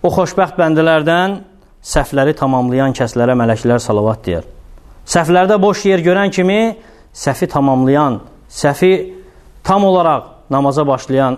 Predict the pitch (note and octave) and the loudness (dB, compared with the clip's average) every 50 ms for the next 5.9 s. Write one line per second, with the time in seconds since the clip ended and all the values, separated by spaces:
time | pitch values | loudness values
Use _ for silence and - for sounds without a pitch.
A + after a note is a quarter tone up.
0 | - - C3+ C3 - - C#3+ C#3 C#3 C3 C3 C#3 C#3+ C#3 - C#3+ C#3+ D3+ D3+ D3 | -4 -2 -4 -2 -2 -2 0 0 0 0 0 0 0 0 0 0 0 2 2 2
1 | C#3+ D#3 D3+ D3 - D3 C3+ - C#3+ C#3 C#3 D3+ E3 F3 F3+ F#3+ - - - - | 2 2 0 0 -2 -4 -2 -2 0 2 2 4 4 2 2 0 -4 -10 -20 -20
2 | - - - - B2 B2+ B2 - - C#3 C#3 C3+ - B2 A2+ A2 B2 C3 C3 - | -20 -16 -8 -4 -2 -2 -2 0 0 -2 -2 0 0 0 0 0 0 -2 -2 -2
3 | - G#2+ G2 F2 - - - - - - - - - - - - - - - - | -2 -2 -2 -4 -6 -12 -20 -20 -20 -20 -20 -20 -20 -20 -20 -20 -20 -20 -20 -20
4 | - - - - - - - - C#3+ C#3+ - - C#3+ C#3 C3+ C3 B2 C#3 C#3 C3+ | -20 -20 -20 -20 -20 -10 -6 -4 -4 -2 0 0 0 2 2 0 0 0 0 0
5 | C3 B2+ C3+ C3 C3+ C3+ C3 C3+ C3+ C#3 C#3 C3+ C3 A#2+ A#2 G#2 E2 | 0 0 0 0 0 0 0 0 -2 -2 -2 -2 -2 -2 -2 -2 -4